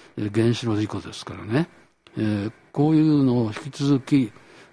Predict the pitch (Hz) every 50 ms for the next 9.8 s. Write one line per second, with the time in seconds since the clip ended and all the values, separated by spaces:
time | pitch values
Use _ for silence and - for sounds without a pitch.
0 | - 104 107 123 123 131 131 131 123 - - - 139 117 - - 113 101 101 101
1 | 110 123 120 113 - - - - - 135 123 120 - - 127 120 117 113 113 110
2 | 110 - 131 135 135 127 - 170 180 175 139 - 113 98 98 95 - - - -
3 | - - _ _ _ _ - - - - - - - 123 113 110 113 113 113 -
4 | 131 131 131 123 - - 107 104 - - - - 127 123 127 123 127 123 120 117
5 | 123 120 113 110 104 98 - 107 - 101 101 - 120 120 120 123 110 - 107 117
6 | 110 - - 117 107 107 107 117 - - 113 113 101 110 104 - - - 127 117
7 | 104 - - 131 120 113 - - - - - - - - - - 120 113 131 135
8 | 135 135 135 139 139 127 120 110 107 107 110 123 143 139 120 - - - 285 -
9 | - 135 143 151 135 - 123 117 110 110 107 117 131 127 110 -